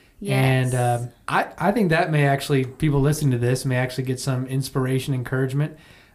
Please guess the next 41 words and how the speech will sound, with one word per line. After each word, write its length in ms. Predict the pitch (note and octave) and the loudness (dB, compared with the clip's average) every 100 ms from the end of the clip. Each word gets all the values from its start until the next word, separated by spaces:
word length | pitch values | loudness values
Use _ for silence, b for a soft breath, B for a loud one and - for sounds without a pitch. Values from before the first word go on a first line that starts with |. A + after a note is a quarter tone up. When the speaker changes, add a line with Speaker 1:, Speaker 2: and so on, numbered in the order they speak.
| - | -4
Speaker 2:
um, 320 | B2+ B2+ B2 | 0 0 0
from 200 | A#2+ C3 | 0 2
hearing 260 | C#3 C#3+ C#3 | 6 6 4
just 160 | C3+ | 0
kind 200 | - C3+ | 0 0
of 120 | B2+ | 0
your 120 | C3 C#3+ | 0 0
story 440 | D3 C#3+ C3 C3 | 0 0 2 2
of, 220 | A#2 - - - | 0 -6 -18 -12
of 120 | B2 | -6
what 140 | C3 B2+ | -4 -4
you've, 300 | B2 A#2+ - b b b b - | -4 -6 -10 b b b b -4
what 120 | C#3+ | -2
the 60 | |
Lord's 240 | C#3+ C#3+ C#3 | 4 4 4
done 200 | D3 D3 | 4 4
so 120 | D#3 | 2
far 300 | D3 C#3 C3+ | 2 0 2
with 180 | C3+ C3+ | 0 0
your 100 | C3 | 0
business. 380 | C#3 E3 B2+ - | -2 -2 -6 -4
So 280 | C3+ A#2 - | -4 -4 -4
Speaker 1:
Yes. 380 | G#3 G#3 G#3 F3 | -2 0 0 -2
Speaker 2:
you 40 | |
wanna 80 | E3+ | 0
kinda 180 | D#3+ D3 | 2 2
talk 140 | D3+ | 2
about 240 | C#3+ C#3 C3+ | 2 0 0
even 180 | C#3+ C3+ | 0 0
the 80 | C3 | -2
origin 440 | C3+ C#3+ B2 A2 | -2 -2 -2 -6
of 100 | G#2 | -10
that? 100 | G2 | -12
Speaker 1:
So 380 | - A#3+ A3 G#3+ | -4 2 2 2
I 200 | - A#3+ | 0 0
have 480 | D#4+ C4 A3 G#3+ G#3 - | -2 -4 -2 0 -2 -4
a 280 | G3 F#3+ F#3 | -4 -4 -4
residential 760 | F#3+ G3+ G#3+ G3 G3 - F#3 | -4 -6 -6 -6 -6 -6 -6
house 220 | F#3 - - | -6 -6 -8
cleaning 320 | - D#3+ D#3+ | -8 -8 -8
business, 580 | - - - - - | -10 -14 -16 -16 -20